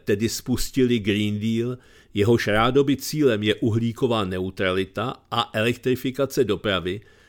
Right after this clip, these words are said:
ve skutečnosti jde o snížení závislosti na ropě jako takové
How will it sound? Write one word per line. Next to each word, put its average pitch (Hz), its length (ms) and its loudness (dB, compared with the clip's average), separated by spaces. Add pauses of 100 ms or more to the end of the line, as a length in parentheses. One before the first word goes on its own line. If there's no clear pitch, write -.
(200)
ve 113 100 2
skutečnosti - 920 -2
jde 101 180 0
o - 140 -4
snížení 120 640 -2
závislosti 110 800 -2
na 101 160 -2
ropě 101 400 -2
jako 110 280 -4
takové 90 680 -6